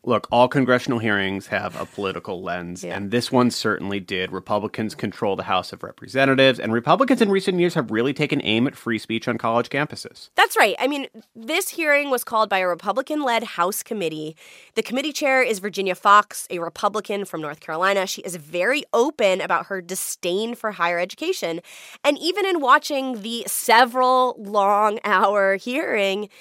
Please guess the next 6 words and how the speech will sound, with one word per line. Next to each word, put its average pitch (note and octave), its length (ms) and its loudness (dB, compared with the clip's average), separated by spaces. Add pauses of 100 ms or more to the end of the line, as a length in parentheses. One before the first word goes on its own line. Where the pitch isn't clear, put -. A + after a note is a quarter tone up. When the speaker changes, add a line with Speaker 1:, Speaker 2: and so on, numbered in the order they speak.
(300)
Speaker 2:
there C#4+ 160 4
were E4 160 4
questions D4+ 720 0 (220)
totally E4 400 -2
separate B3+ 520 0
from G3+ 520 0